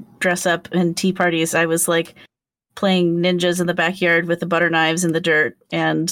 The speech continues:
like, Legend of Zelda Ocarina of Time with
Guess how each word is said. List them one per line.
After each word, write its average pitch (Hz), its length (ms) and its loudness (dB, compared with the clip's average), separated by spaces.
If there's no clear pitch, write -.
like, 151 320 -2
Legend 180 340 0
of 180 80 0
Zelda 180 280 0
Ocarina 180 540 0
of 175 100 -2
Time 170 380 0
with 170 200 -2